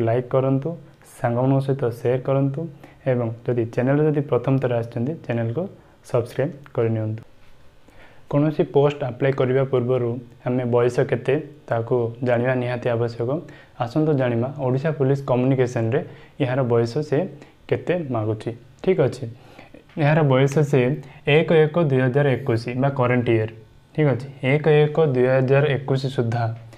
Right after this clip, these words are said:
ଜେନେରାଲ କ୍ୟାଟେଗୋରୀଙ୍କର, ଯେଉଁମାନେ କି ଜେନେରାଲ କ୍ୟାଟେଗୋରୀର ପ୍ରାର୍ଥୀ ଆସୁଛନ୍ତି, ସେମାନଙ୍କ ବୟସ ଅଠରରୁ କମ୍ ହେଇନଥିବ ଏବଂ ତେଇଶରୁ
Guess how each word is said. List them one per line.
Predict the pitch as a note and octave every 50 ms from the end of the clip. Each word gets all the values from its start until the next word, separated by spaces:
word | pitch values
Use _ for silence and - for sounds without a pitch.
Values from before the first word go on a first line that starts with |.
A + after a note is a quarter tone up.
| - - - - - C#3+ B2+ A#2+
ଜେନେରାଲ | B2+ B2 B2+ C3 C3 D3 D#3 D#3 C3+
କ୍ୟାଟେଗୋରୀଙ୍କର, | C#3 A#2+ - C#3 C3 C3 B2+ B2+ C3 B2 B2+ B2+ B2 A#2 A#2 - - - -
ଯେଉଁମାନେ | - B2+ C3 C3+ C3+ C3+
କି | C#3 B2+ B2
ଜେନେରାଲ | A#2+ A#2+ A#2+ B2+ C3+ C3+ C3
କ୍ୟାଟେଗୋରୀର | B2+ A#2+ C3 B2 B2 B2 B2 A#2+ B2
ପ୍ରାର୍ଥୀ | A#2+ A2+ A#2 - B2+ A#2+
ଆସୁଛନ୍ତି, | A#2 A#2 - C3 A#2+ A#2+ A2+ A2+ A#2+ A#2+ - - - - - - -
ସେମାନଙ୍କ | C3+ B2+ B2+ C3 C3+ C3 C3 B2+ A#2+ A#2+
ବୟସ | A#2 B2 B2 - - A#2 A2+ A#2 - - - - - - - - B2
ଅଠରରୁ | A#2 A2+ - - C#3+ C#3 D3 C#3+ D3+ F3+ G#3+ - - - - - - _ - - -
କମ୍ | - C3 A#2+ B2 C3 C3+ C3+
ହେଇନଥିବ | C#3 C#3 C#3 C3+ C3+ C#3 D3 D3+ F3 F#3 - - - - - _ - B2+
ଏବଂ | B2 A#2+ C3 D3+ F3 - - - - - - -
ତେଇଶରୁ | C3+ B2+ C3+ C3 - C3 A#2 D3